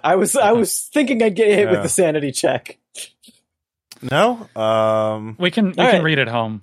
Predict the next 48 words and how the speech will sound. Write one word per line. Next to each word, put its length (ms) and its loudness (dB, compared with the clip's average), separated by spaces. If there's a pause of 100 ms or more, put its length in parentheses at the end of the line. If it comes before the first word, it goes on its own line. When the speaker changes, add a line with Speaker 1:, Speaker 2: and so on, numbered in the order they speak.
Speaker 3:
I 80 -12
mean, 220 -6
if, 80 -2
Speaker 1:
Yeah. 180 4
Speaker 3:
unless 300 -4
you 120 -8
really 260 -4
wanna. 380 -8 (680)
Speaker 1:
No. 360 0 (220)
Fuck 200 -2
no. 140 -4 (600)
Speaker 2:
Uh, 580 0
there 280 0
is 520 -2
a, 300 2
you 220 -6
flip, 360 -4
you, 280 -4
you, 280 -4
you 360 -8 (260)
skim 360 0
it, 80 -4
I 120 -4
guess, 360 -6
you 160 -10
know, 160 -8
flip 160 -6
the 60 -2
Speaker 1:
Mm-hmm. 200 2
Speaker 2:
pages 240 -8
around. 240 -8 (480)
Uh, 220 4
on 140 4
the 80 2
last 360 2
page, 420 -2
quite 300 -2
visible 360 -8
despite 520 -2
a 80 -6
splotch 760 -4
of 140 -6
red 180 -2
wax, 440 -6
is 180 -14
the 100 -16
yellow 280 -8
sign. 440 -14